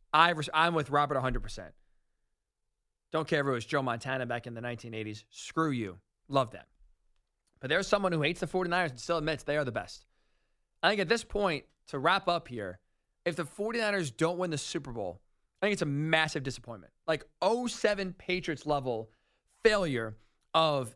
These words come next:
they are clearly head and shoulders above everybody else. And I don't think there's any right now team that could beat 'em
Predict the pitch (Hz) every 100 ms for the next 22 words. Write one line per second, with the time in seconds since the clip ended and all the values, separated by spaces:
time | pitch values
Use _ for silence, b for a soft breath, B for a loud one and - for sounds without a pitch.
0 | 139 127 196 190 - - - 190 202 190
1 | 151 151 175 180 - 160 165 170 147 135
2 | 123 - 151 156 147 143 127 160 220 220
3 | - _ _ _ - 156 175 185 180 151
4 | - 160 175 156 156 156 147 131 - 151
5 | 135 123 143 147 131 120